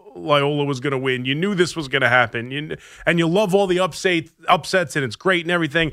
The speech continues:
And then, but in the Final Four, come on. You want Duke, North Carolina. Let's be honest. And for the Final Four here, I think you can make a great case that you have the best four teams in football.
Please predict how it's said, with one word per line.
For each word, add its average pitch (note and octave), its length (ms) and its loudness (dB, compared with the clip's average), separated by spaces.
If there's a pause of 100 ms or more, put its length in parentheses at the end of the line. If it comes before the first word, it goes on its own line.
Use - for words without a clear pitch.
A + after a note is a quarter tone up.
(260)
And F3+ 160 4
then, G#3 140 4
but G3+ 240 2
in A#3+ 80 0
the A3+ 60 2
Final C#4 320 2
Four, C#4 420 -2 (720)
come F#3+ 140 2
on. G3+ 260 2 (540)
You A#3 100 0
want C#4+ 180 2
Duke, C#4 180 2
North C4+ 220 0
Carolina. C#4 600 2
Let's - 180 -2
be C4 140 -4
honest. B3+ 440 -2 (240)
And F3+ 120 4
for G3+ 100 4
the G3 60 4
Final C4 320 4
Four A3+ 280 -4
here, F#3 320 -2 (260)
I F#3+ 140 4
think G3+ 240 -4
you F3 80 -10
can F3+ 120 -6
make F3 160 0
a C3+ 60 -2
great D3 460 0
case D3+ 240 -2
that C#3+ 100 -4
you F3+ 120 -2
have C#3 100 -4
the A2+ 80 -4
best C3+ 560 -2 (520)
four D#3+ 320 -2
teams C3+ 360 0
in A2 80 -2
football. E2+ 500 -4